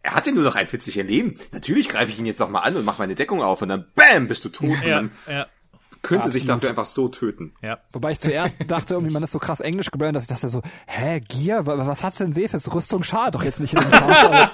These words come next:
Speaker 2: <laughs> In den nächsten Gang, er ist Ruffy, er muss in den nächsten Gear gehen. <laughs>
Speaker 1: Gear four.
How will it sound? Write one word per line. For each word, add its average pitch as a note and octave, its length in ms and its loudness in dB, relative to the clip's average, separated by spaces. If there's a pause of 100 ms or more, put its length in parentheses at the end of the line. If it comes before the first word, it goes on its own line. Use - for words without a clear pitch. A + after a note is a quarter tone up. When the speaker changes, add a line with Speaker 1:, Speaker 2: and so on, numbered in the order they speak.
(160)
Speaker 2:
<laughs> - 180 -20
In F#3+ 100 2
den B3 100 10
nächsten B3+ 220 8
Gang, C#4+ 280 10
er A3+ 100 12
ist - 160 6
Ruffy, C4+ 520 10
er E3+ 100 8
muss G3+ 160 0
in G#3 60 0
den A3 100 2
nächsten B3+ 260 -2
Gear D#4 240 4
gehen. B3 480 4 (160)
<laughs> - 1160 -10
Speaker 1:
Gear C3 200 0
four. F2+ 260 -6